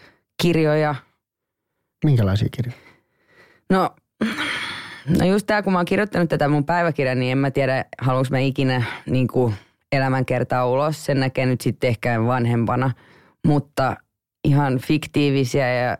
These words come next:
Speaker 1: siis käsikirjoittaa vaikka joku T V-sarja ja en mä tiedä, ehkä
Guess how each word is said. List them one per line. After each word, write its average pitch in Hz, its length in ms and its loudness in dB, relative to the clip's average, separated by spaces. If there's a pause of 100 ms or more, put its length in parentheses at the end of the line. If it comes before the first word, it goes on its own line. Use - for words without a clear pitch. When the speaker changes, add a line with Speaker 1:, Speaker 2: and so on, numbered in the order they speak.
(120)
Speaker 1:
siis 131 240 0
käsikirjoittaa 135 920 0
vaikka 123 340 -2
joku 123 260 -2
T - 80 -6
V-sarja 123 920 0
ja 113 200 -2 (460)
en 139 100 2
mä 139 100 2
tiedä, 131 240 0
ehkä 135 300 -2